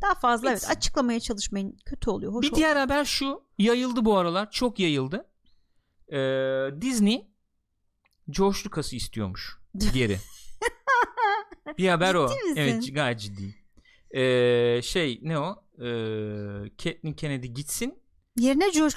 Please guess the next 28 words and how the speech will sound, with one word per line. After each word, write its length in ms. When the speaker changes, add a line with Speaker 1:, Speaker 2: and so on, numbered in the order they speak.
Speaker 1:
Lucas 320
Speaker 2:
Kevin 140
Speaker 1:
gelsin. 300
Speaker 2:
Feige 260
ile 280
birlikte 380
George 400
Lucas 340
geri 220
gelsin. 520
Ee, 580
film 280
milim 180
çekmesi 500
değil 160
tabii 280
ama 340
Speaker 1:
Fikir 240
Speaker 2:
şey 120
Speaker 1:
versin. 80
Speaker 2:
yapsın. 420
Fikir 300
vermenin 340
de 40
ötesinde. 380
Yani 200
o, 360
e, 40